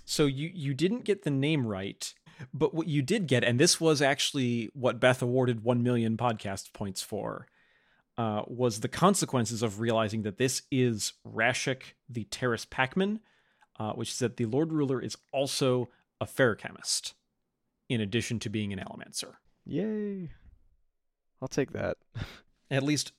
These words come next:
Speaker 1: as long as the, the podcast's point scale is positive and not negative. I don't know. I don't know how it works.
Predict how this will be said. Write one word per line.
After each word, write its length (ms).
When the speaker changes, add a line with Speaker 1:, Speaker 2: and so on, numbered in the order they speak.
Speaker 1:
as 200
long 200
as 140
the, 260
the 140
podcast's 640
point 360
scale 500
is 140
positive 520
and 120
not 180
negative. 540
I 100
don't 220
know. 220
I 120
don't 140
know 60
how 140
it 100
works. 380